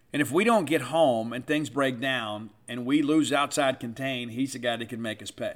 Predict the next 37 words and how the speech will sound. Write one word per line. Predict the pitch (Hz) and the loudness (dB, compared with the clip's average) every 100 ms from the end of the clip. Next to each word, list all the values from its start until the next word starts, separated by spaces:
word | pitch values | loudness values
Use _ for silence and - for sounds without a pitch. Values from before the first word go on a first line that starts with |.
| 98 | -10
And, | 113 110 | -10 -8
and | 120 113 | -10 -10
he | 127 131 | -2 2
is | 143 107 | 2 2
very | 107 147 175 | -2 0 0
good | 147 165 | 0 -2
at | 160 | 0
that. | 156 151 160 - | 0 0 0 -6
There | 123 | -10
have | |
been | 117 117 | -8 -4
many | 143 160 | -2 -2
times | 160 151 151 | 0 0 -2
this | 139 - | -4 -2
year | 151 | 0
you've | 147 123 | 0 -2
seen | - 143 | -6 -4
him | 139 | -4
tuck | 135 139 - | -4 -6 -6
the | |
football | - 123 127 127 | -12 -4 2 2
and | 117 | 4
run | 120 123 | 0 0
for | 120 | -6
a | |
first | - 120 120 | -4 -4 -4
down. | 123 117 110 - _ _ _ _ _ - | -4 -4 -6 -10 _ _ _ _ _ -8
The | 139 | -8
problem | 143 190 190 165 | 0 2 2 2
is | 135 107 | -4 -4
they | 123 135 | -2 0
just | 143 | 0
have | 135 127 | -2 0
trouble | 139 127 123 | 2 2 2
kinda | 131 127 | -2 -4
maintaining | 117 127 127 120 113 110 | -2 -2 -2 -6 -8 -8
drives. | 110 104 69 60 | -6 -6 -6 -14